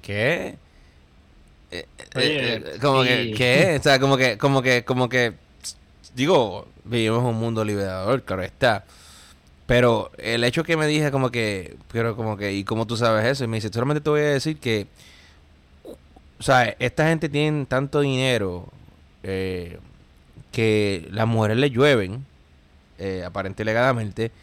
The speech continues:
Speaker 1: y se cansan de lo mismo. Y después quieren experimentar con otras cosas". ¿Me entiendes lo que te digo?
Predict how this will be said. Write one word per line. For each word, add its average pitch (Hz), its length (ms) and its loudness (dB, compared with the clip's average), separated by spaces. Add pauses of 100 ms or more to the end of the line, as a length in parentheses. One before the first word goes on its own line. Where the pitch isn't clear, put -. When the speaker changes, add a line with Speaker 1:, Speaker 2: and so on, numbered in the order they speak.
(340)
Speaker 1:
y 120 120 0
se 117 140 2
cansan 151 420 0
de 147 80 2
lo 127 100 2
mismo. 123 400 -4 (480)
Y 107 120 -4
después 107 300 0
quieren 175 240 0
experimentar 185 640 -2 (540)
con 117 160 0
otras 185 220 0
cosas". 101 380 -6 (640)
¿Me 107 80 -2
entiendes 143 320 0
lo 160 60 0
que 160 80 -4
te 156 60 2
digo? 101 260 -4